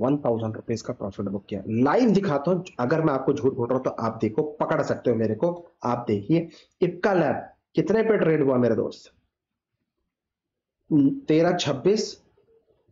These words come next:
तेरह अट्ठाईस, ठीक है, तिरपन, तिरपन, देख लो,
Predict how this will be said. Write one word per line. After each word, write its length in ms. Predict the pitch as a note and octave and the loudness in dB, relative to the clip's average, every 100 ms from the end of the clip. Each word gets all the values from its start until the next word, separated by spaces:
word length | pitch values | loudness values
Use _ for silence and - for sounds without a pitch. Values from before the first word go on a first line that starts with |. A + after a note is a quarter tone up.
| _ _ - | _ _ 0
तेरह 240 | D3 E3 | 2 2
अट्ठाईस, 640 | - B2+ - A#2 G2 G2 - - - _ _ _ - | -2 -6 -2 0 0 -2 -12 -16 -18 _ _ _ -4
ठीक 180 | C#3+ | 0
है, 100 | G3+ G3+ - _ _ _ _ _ _ _ - | 0 0 -6 _ _ _ _ _ _ _ -2
तिरपन, 440 | D3+ D3 - A3+ B3+ - - _ _ _ | 0 0 0 2 0 -2 -18 _ _ _
तिरपन, 460 | D3+ C3 - - F2 - _ _ _ _ _ _ - | 0 0 -2 -6 -6 -8 _ _ _ _ _ _ 0
देख 220 | B2 | 0
लो, 80 | - | 0